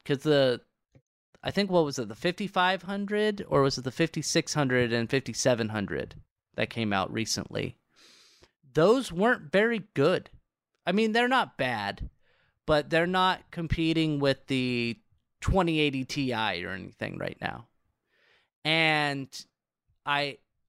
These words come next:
I'm still not holding my breath that the R D N A two stuff is gonna compete with the twenty eighty Ti, but it will have ray tracing. So I don't know how they're doing that without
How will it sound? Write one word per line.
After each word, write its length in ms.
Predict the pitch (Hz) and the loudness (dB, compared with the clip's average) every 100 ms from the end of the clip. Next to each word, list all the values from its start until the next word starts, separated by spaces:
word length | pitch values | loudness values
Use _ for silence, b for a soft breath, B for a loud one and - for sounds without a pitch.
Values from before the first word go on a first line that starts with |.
| _ - | _ -4
I'm 340 | 147 156 147 | -2 0 -2
still 360 | 147 - 269 262 | -8 -2 0 2
not 240 | 190 156 | 2 0
holding 340 | - 165 160 147 | -2 -2 -2 -2
my 160 | 120 | -4
breath 320 | 107 127 143 - | -4 -2 -2 -2
that 140 | 131 - | -8 -6
the 80 | |
R 200 | 117 131 | -2 -2
D 160 | 131 139 | -2 -4
N 100 | 127 | -2
A 140 | 117 | -4
two 260 | 110 - 139 | -4 -6 -6
stuff 360 | - 185 175 180 | 0 2 2 0
is 120 | - | -4
gonna 200 | 180 180 | -4 -2
compete 440 | 185 175 196 180 | -2 -2 -2 -2
with 160 | 185 - | -2 2
the 220 | 185 175 | 2 2
twenty 340 | - 190 190 180 | 0 -2 2 4
eighty 240 | 180 180 | 2 0
Ti, 580 | 180 185 180 180 180 180 B B 160 - | -2 0 2 2 0 -4 B B -8 0
but 120 | 185 | 2
it 100 | 180 | 4
will 200 | 262 285 | 4 4
have 200 | 294 156 | 2 0
ray 280 | 160 311 339 | -2 -2 -2
tracing. 580 | - 156 156 220 247 - - _ _ _ _ _ _ _ _ | -2 -2 0 -2 -4 -6 -18 _ _ _ _ _ _ _ _
So 720 | - 202 185 175 165 143 139 - _ _ _ _ _ _ _ - | -2 4 6 6 4 0 -4 -14 _ _ _ _ _ _ _ -2
I 80 | 196 | 2
don't 120 | 233 | 2
know 100 | 220 | 0
how 160 | 196 214 | 0 0
they're 140 | 208 | 0
doing 300 | 190 214 185 | -2 -2 -2
that 340 | 180 254 220 214 _ | 0 0 0 -4 _
without 600 | 165 165 180 170 165 151 | -10 -2 2 4 2 -2